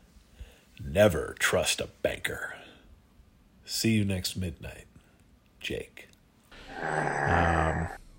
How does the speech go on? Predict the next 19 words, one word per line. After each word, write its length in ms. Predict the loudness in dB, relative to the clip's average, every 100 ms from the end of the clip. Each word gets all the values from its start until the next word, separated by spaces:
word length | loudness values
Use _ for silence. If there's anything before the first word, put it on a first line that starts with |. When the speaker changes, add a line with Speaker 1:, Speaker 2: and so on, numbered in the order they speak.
| -20 -20 -20 -20 -20 -20 -20 -20 -20 -20 -20 -20 -20 -10 -6 2
Speaker 2:
oh, 160 | 6
yeah. 280 | 6 6 4
So 180 | 6 6
we, 300 | 10 10 10
we 300 | 8 6 8
had 120 | 8
reached 380 | 8 6 6 6
out 420 | 8 8 6 -2
to 100 | 2
Joe, 300 | 4 8 8
Bob, 300 | 8 8 8
and 100 | 6
Darcy 400 | 6 6 4 2
and 200 | 2 2
said, 180 | 4 6
"Happy 240 | 8 8 8
Saint 240 | 6 8
Patrick's 420 | 8 8 6 0
Day, 380 | 6 8 8 6